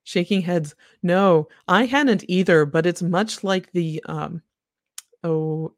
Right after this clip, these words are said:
L A alien sightings in the thirties, I think it was, or the forties. So this was a searchlight, um, incident. Whew, it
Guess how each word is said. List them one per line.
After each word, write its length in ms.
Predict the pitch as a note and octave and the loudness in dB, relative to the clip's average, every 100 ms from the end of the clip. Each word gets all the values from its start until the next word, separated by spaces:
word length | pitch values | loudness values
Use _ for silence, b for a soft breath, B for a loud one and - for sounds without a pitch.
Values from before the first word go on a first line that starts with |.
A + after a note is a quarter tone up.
| - | 0
L 200 | F3+ F#3+ | 2 2
A 400 | F3+ E3+ E3 - _ _ _ _ _ _ _ _ _ _ _ | 2 2 0 -4 _ _ _ _ _ _ _ _ _ _ _
alien 420 | F3 F3 F#3 E3+ | -2 0 0 0
sightings 580 | D#3+ - D#3 D3+ D3+ D3 | -2 -4 -4 -4 -4 -6
in 140 | - D#3 | -6 -6
the 80 | D3+ | -6
thirties, 720 | - - D#3 E3 F#3+ A3 A3+ | -8 -4 -2 -2 -4 -4 -6
I 60 | |
think 260 | A3 A3+ A3+ | -4 -4 -4
it 60 | |
was, 300 | A#3+ B3+ B3 | -8 -8 -6
or 140 | G3+ F3 | -6 -6
the 120 | E3+ | -8
forties. 500 | - E3 D#3+ - - B B B B | -8 -6 -6 -8 -14 B B B B
So 140 | - | 0
this 200 | G#3 C#4 | 0 2
was 140 | F4+ C#4 | 2 2
a 80 | A#3+ | 0
searchlight, 800 | - B3+ A#3+ - G#3 G3+ G3+ _ _ _ _ | 0 0 0 0 0 0 -2 _ _ _ _
um, 320 | E3+ D#3+ D#3 D#3 _ _ _ - | -6 -6 -6 -14 _ _ _ -10
incident. 480 | F3+ E3 E3 D#3+ D#3 - b b b b b b _ _ _ _ - | -6 -6 0 0 0 -6 b b b b b b _ _ _ _ -2
Whew, 440 | D#4 D#4+ A3 E3 - _ | 2 4 4 0 -10 _
it 120 | G#3 | 0